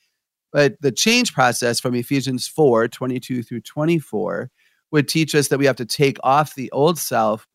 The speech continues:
and put on the new self. So if you want a child to become honest, they have to take off dishonesty. If you want a child to become agreeable, they have to take off the disagreeable spirit.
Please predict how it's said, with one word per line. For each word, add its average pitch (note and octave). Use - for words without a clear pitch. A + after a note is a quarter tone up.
and F3
put D3
on B2+
the A2+
new B2+
self. -
So D#3
if C#3
you D3
want E3
a D3+
child C3+
to B2+
become A#2
honest, C#3+
they C#3
have B2+
to A2+
take -
off C#3
dishonesty. C3
If -
you B2+
want B2+
a B2
child B2
to A#2+
become B2
agreeable, B2
they B2
have A#2+
to G#2+
take A#2+
off A#2
the B2+
disagreeable B2
spirit. A2+